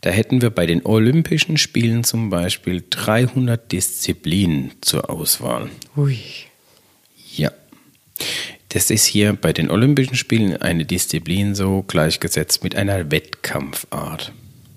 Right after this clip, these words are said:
Speaker 1: So. In dieser Sportdisziplin treten jetzt Teilnehmerinnen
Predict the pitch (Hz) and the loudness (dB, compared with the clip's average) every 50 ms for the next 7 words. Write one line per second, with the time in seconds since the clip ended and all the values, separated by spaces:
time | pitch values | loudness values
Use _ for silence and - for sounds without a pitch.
0 | - _ _ _ _ _ _ - - 64 - - - - _ - - - - - | -20 _ _ _ _ _ _ -4 -2 -2 -2 -4 -10 -20 _ -16 -12 -12 -10 -10
1 | - - - - - - - - - 104 101 107 117 - - - 180 165 170 175 | -10 -12 -12 -14 -14 -16 -6 0 2 4 4 4 2 2 2 2 2 4 2 2
2 | 175 160 - - - - - 87 - - - - 76 - - - 71 69 - 67 | 2 0 0 -2 -2 0 0 0 0 -2 -4 -4 -2 -2 -2 -4 -4 -6 -6 -6
3 | 67 - - - - - - - - 98 104 113 - 120 117 117 113 - - - | -6 -4 -6 -6 -8 -10 -6 0 0 2 2 2 2 2 2 2 2 -2 -4 -4
4 | _ - - - 71 78 87 92 101 104 107 110 127 - 110 110 110 110 110 120 | _ -8 -6 -4 -2 -2 0 0 0 2 2 0 0 2 2 2 2 2 2 0
5 | 131 | 0